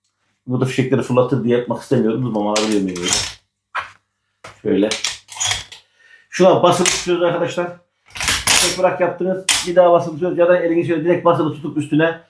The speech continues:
her çekip bırakmada bir fişek alır ve tekrar bize verir.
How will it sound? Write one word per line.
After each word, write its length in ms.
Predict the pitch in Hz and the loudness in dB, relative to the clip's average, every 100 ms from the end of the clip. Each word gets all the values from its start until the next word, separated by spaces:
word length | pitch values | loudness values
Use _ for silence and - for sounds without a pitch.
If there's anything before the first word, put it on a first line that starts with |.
| _ _ - - | _ _ -8 2
her 180 | 185 | 4
çekip 340 | 190 175 - - | 4 2 0 2
bırakmada 420 | 160 143 147 180 - - | 2 4 4 4 4 0
bir 60 | 160 | -2
fişek 480 | 139 131 170 - | -2 -2 -2 0
alır 280 | 147 160 170 | 2 4 4
ve 100 | 151 - | 0 0
tekrar 480 | 151 156 165 170 - _ | 0 4 2 2 -10 _
bize 260 | 151 143 170 165 - 139 | 0 4 4 4 2 0
verir. 300 | 151 139 151 | 2 2 0